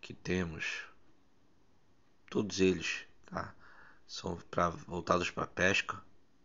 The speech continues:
tá? Então, tem um canal do YouTube, Israel Caiaqueiro, na qual eu mostro uns vídeos de pesca, falo sobre algumas, alguns produtos, algumas iscas. Então,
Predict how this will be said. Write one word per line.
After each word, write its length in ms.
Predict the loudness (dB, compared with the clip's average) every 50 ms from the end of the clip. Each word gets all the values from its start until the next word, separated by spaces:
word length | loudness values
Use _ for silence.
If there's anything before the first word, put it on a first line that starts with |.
| -20 -20 -20 -20 -18 -12
tá? 160 | -10 -8 -8 -8
Então, 680 | -8 -12 -10 -8 -4 -2 0 2 2 2 2 0 -2 -4 -4
tem 180 | -4 -2 -2
um 60 | -2 -2
canal 360 | -2 -2 -2 0 2 2 2
do 100 | 2 2
YouTube, 420 | 0 0 -2 0 0 0 0 0
Israel 320 | -2 0 2 2 2 2 2
Caiaqueiro, 640 | 0 -2 -4 -4 -4 -6 -4 -2 -2 -2 -2 -4 -10 -14 -16 -14 -14 -14 -14 -16 -16 -18 -18 -18 -20 -20 -20 -20 -20 -18 -8
na 160 | -4 -4 -2
qual 260 | -2 -2 0 2 4 6
eu 300 | 6 4 4 2 -2 -6 -12 -16 -18 -20 -20 -20 -20 -14 -6
mostro 400 | 0 2 4 4 4 2 -2 -4
uns 80 | -4 -2
vídeos 240 | 0 0 0 0 -2
de 80 | -6
pesca, 460 | -4 2 6 8 8 8 6 4 0 -2
falo 220 | 2 4 4 4
sobre 240 | 2 0 -4 -4 -4
algumas, 500 | -4 -2 -2 -2 0 0 0 0 -2 -4 -10 -18 -20 -20 -20 -20 -20 -20 -20 -20 -20 -20 -14 -6 -4
alguns 260 | -4 -2 -2 -4 -6
produtos, 540 | -6 -6 -6 -6 -2 2 4 4 4 4 2
algumas 460 | -4 -4 -6 -4 -4 -4 -4 -2 0
iscas. 520 | 0 2 4 2 2 0 0 -2 -2 -2 -4 -8 -14 -16 -16 -16 -16 -18 -20 -20 -20 -16 -12 -10 -10 -10 -12 -14 -6
Então, 420 | 0 2 4 4 4 4 2 0